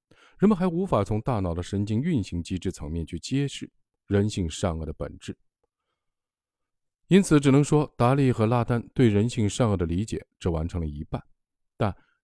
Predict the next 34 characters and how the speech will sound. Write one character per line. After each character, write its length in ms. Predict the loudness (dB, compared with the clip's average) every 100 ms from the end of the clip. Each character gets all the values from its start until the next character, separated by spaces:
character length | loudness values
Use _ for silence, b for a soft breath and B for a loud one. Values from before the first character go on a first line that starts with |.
| _
这 80 | 2
已 220 | 2 0
经 160 | -4 -4
非 180 | -2 -4
常 160 | -4
了 100 | -8 -10
不 40 | -14
起 120 | -20
了， 80 | -20 _ _ _ _
因 120 | 4
为 140 | 4 b b -6
他 160 | 0
们 140 | 2 4
为 120 | 4
人 140 | 4
们 160 | 4 2
理 180 | 0 -2
解 160 | -2
人 220 | 0 0 -2
性 220 | -2 0
的 100 | -2
善 260 | -2 -2
恶 220 | -2 -6 -10 _ _
打 180 | -8 -6
开 140 | -6
了 80 | -8
全 300 | -6 -6 -4
新 160 | -4 -4
的 100 | -4
视 180 | -8
角。 160 | -10 -14 -20 _ _ _ _ _ b b b
而 140 | -2 2
真 220 | 2 2
正 160 | -2